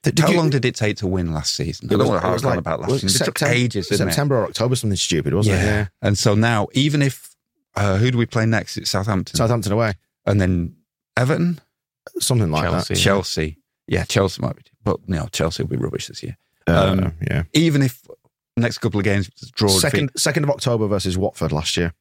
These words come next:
Speaker 2: We gotta, yeah. So we've got to win there to kind of keep us through whatever comes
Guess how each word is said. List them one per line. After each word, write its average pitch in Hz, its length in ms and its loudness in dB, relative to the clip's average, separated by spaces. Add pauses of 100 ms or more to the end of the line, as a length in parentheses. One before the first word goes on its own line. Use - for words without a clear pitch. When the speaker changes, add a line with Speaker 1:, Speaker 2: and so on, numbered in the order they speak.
(120)
Speaker 2:
We 107 120 2
gotta, 98 300 2
yeah. 78 300 0
So 95 220 0
we've 95 120 2
got 104 100 0
to 101 80 2
win 104 380 0 (120)
there 82 360 0
to - 140 -8
kind 80 240 -2
of - 260 -12 (400)
keep 95 260 -2
us - 180 -6
through 85 300 0
whatever 80 320 -2
comes - 420 -4